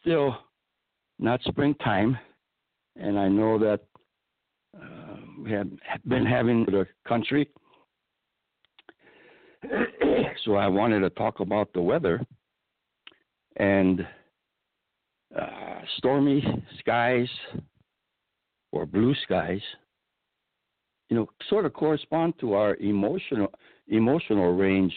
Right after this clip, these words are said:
too. Stormy, <laughs> when it's stormy weather, that sort of corresponds to when you get angry, okay? Or if it gets, if it's raining and it's overcast and it's drab, you might feel down, get kinda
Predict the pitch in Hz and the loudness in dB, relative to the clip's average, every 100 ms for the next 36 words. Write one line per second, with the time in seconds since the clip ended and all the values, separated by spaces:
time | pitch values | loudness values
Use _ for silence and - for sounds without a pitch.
0 | - - 156 87 67 _ _ - 123 120 | -4 0 2 2 -2 _ _ -2 2 2
1 | 117 107 - _ _ _ - - 151 131 | 2 0 -4 _ _ _ -10 -2 0 0
2 | - - - 139 147 139 123 127 165 113 | -2 -8 -2 0 2 2 2 2 2 2
3 | 113 - _ - 139 143 123 107 - 117 | 0 -4 _ -6 -2 2 4 2 2 0
4 | 101 - 110 113 104 - 104 82 _ _ | 0 -2 0 0 0 0 0 0 _ _
5 | - 101 104 98 101 98 110 139 120 101 | -10 -2 -2 0 0 2 2 2 2 0
6 | 71 - _ _ _ _ _ - - 80 | -2 -12 _ _ _ _ _ -18 -16 -16
7 | - _ _ _ _ _ _ _ _ - | -18 _ _ _ _ _ _ _ _ -6
8 | 95 98 107 107 - 101 107 95 - _ | 0 2 2 0 0 0 -2 -4 -8 _
9 | - 110 110 - 98 110 110 113 113 113 | -10 -4 -4 -2 0 2 4 4 4 4
10 | 104 92 80 101 101 101 92 110 101 98 | 4 2 0 0 2 2 0 0 2 0
11 | - 95 87 80 - 104 98 104 98 _ | 0 -4 -4 -6 -2 0 2 0 -2 _
12 | _ _ _ _ _ _ _ - 98 98 | _ _ _ _ _ _ _ -2 2 2
13 | 87 - 95 78 85 90 92 92 90 90 | 2 2 2 2 0 2 4 2 0 -4
14 | _ _ _ _ _ _ _ _ _ - | _ _ _ _ _ _ _ _ _ -10
15 | 90 - 82 82 | -8 -6 -8 -6